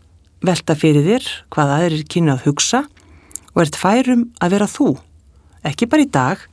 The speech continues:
heldur alla daga. Þú kannt að hegða þér í samskiptum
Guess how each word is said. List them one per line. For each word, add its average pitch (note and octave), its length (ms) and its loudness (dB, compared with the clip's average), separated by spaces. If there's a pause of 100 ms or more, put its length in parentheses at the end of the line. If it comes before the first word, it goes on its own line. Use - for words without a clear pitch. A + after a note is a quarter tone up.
(260)
heldur D#3 280 -2
alla D#3 240 -2
daga. B2+ 280 -4 (1700)
Þú E3 160 0
kannt D3+ 240 0
að B2+ 80 0
hegða G3+ 320 4
þér D#3+ 160 2
í D3 80 0
samskiptum A3 680 0